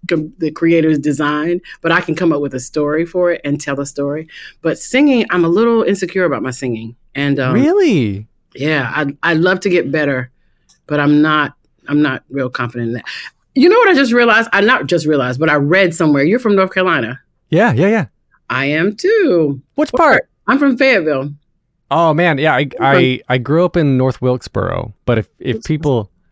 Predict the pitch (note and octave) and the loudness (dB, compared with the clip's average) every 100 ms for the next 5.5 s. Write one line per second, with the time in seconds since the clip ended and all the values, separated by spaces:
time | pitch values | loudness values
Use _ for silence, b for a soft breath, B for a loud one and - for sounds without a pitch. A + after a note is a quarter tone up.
0 | _ _ _ _ C3 - D#3 D#3 C#3 D3+ | _ _ _ _ -4 -2 -2 0 0 2
1 | D3+ C3+ B2+ C3 A#2+ F2+ F2+ A2+ - A2+ | 2 2 2 2 2 0 -2 -4 -2 -2
2 | - C3 - C#3 C#3+ - D3+ D3 - D#3 | -2 -4 -8 -6 -6 -2 0 0 -2 -6
3 | A#2 A#2 C3 - - F2 F2+ - A2+ A2+ | -2 -2 -2 -2 -4 -4 -6 -8 -4 -2
4 | A2 A2+ B2+ - B2+ A2 - C#3+ A2 G2+ | 0 0 -2 -2 -2 -2 -2 -4 -4 -8
5 | - D3+ A2 F2+ F#2 | -4 -2 -2 -4 -8